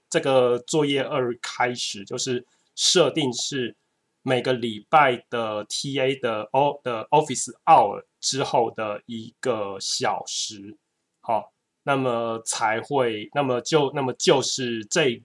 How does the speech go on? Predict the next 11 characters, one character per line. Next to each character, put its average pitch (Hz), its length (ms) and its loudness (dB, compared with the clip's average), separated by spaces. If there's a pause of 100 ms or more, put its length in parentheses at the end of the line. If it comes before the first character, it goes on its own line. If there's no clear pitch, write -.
(120)
这 160 240 4
次 131 380 -4
作 139 360 2
业 117 240 -4
的 101 220 -8
缴 110 380 -8
交 120 280 -6
期 107 460 -6
限。 107 260 -6
所 156 180 0
以 147 220 0